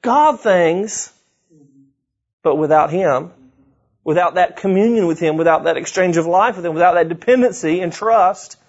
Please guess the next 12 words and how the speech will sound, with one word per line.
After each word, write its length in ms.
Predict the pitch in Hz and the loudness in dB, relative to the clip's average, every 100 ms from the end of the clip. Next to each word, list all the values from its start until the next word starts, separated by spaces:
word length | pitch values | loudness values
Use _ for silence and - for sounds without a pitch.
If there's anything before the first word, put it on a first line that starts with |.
| _ _ _ _ _ _ _ - | _ _ _ _ _ _ _ 0
and, 240 | 175 175 | 2 0
you 140 | 185 180 | -4 -2
know, 140 | 175 | 0
that 200 | 175 160 | 2 0
walking 640 | 160 185 233 233 214 170 | 0 2 2 0 -4 -2
with 320 | 165 233 262 180 | 2 2 2 0
God. 460 | 180 147 147 - - _ _ _ _ _ _ _ _ _ _ _ _ _ _ _ _ | 0 2 2 -2 -8 _ _ _ _ _ _ _ _ _ _ _ _ _ _ _ _
And 80 | 160 | -2
then 80 | 202 | 0
we 100 | 240 | 2
have 380 | 240 233 214 208 - - - | 2 2 -2 -8 -20 -20 -14
Christ, 840 | - 247 262 214 214 214 - - | -4 0 2 2 0 -2 -12 -20